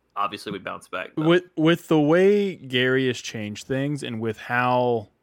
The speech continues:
Speaker 2: we continue to look good on defense and, and how the offense is now performing, um, I,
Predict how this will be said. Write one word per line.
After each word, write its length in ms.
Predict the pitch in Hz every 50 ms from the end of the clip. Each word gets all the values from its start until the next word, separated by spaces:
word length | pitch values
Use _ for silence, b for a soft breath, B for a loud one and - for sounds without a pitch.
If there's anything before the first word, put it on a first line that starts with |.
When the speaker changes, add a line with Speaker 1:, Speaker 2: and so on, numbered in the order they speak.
| _ _ _ _ _
Speaker 2:
we 180 | 127 120 127 117
continue 420 | - - 123 113 - 135 143 143
to 40 | 139
look 140 | 131 131 123
good 120 | 120 120 117
on 100 | 113 104
defense 500 | 110 107 107 - 107 101 101 - - - 107
and, 180 | 107 104 104 -
and 160 | 107 110 107
how 300 | 107 113 120 117 117 113
the 180 | 110 120 120 117 -
offense 460 | 127 123 123 - - 131 120 - -
is 100 | 120 104
now 240 | 113 113 110 107 110
performing, 640 | - - 110 - - 107 98 95 95 92 95 101 107 b b b b b b b b b _ _
um, 840 | 135 131 127 123 123 120 117 117 113 110 107 104 101 101 - - - 90 _ _ _ _ _ _ _ _ _ _ _ _ _ _ _
I, 100 | 131 135